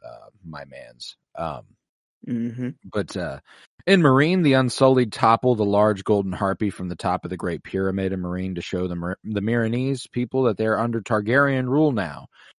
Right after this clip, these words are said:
Speaker 1: and their old traditions are gone. And I gotta, I mean, I'm, I'm, I'm, this is, this is a bold move. Uh,
Speaker 2: Yeah.
Speaker 1: mostly
Speaker 2: Hmm.
Speaker 1: because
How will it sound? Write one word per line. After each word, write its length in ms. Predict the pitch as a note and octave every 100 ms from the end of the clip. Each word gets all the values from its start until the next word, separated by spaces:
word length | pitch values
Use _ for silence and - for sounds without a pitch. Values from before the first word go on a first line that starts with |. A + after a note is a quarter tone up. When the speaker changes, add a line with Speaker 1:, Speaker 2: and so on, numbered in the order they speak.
| _
Speaker 1:
and 100 | E2+
their 120 | F2+
old 220 | F#2+ D3 B2+
traditions 520 | C3 C#3+ - A2 F2+
are 80 | D#2+
gone. 340 | D#2 C2 C2+ _ _ _ _ _ _ _ - -
And 100 | D#3
I 240 | F3 G#3
gotta, 540 | A#3 B3 A3+ G#3 G3+ F#3
I 100 | G#3
mean, 80 | A3+
I'm, 440 | A#3 B3 B3+ C4 D4+
I'm, 160 | C#4 C#4
I'm, 260 | C#4 D4+ - _ _ _ _ _ _ _ _ _ _ - -
this 140 | B3
is, 200 | F4 D#4
this 100 | C#4+
is 80 | E4
a 20 | D4+
bold 440 | E3+ G#3+ G#3+ F#3+
move. 520 | F#3+ F#3+ D#3 G2 D#2 _ C3+
Uh, 400 | C#3+ C3 A#2 G#2 - _ _ _ _ _ _ _ _ _ _ _ -
Speaker 2:
Yeah. 360 | F#3+ A3 A3+ A3+ _ _ _
Speaker 1:
mostly 320 | D3+ A3+ A3+ C4
Speaker 2:
Hmm. 40 |
Speaker 1:
because 320 | C#4+ A3 G3